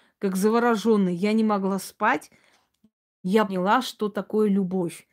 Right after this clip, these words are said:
Я после этого не смеялась над понятием «любовь». Меня просто пронзило. У меня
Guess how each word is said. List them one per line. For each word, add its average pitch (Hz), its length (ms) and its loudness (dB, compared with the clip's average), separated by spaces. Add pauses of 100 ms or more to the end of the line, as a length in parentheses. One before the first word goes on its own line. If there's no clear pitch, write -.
(160)
Я 208 120 -2
после 220 420 2
этого 214 400 -2 (460)
не 220 180 2
смеялась 185 880 0
над 185 180 -4
понятием 214 500 0
«любовь». 185 520 -2 (380)
Меня 254 340 6
просто 269 460 -2
пронзило. 214 800 0
У 165 100 -6
меня 220 400 -2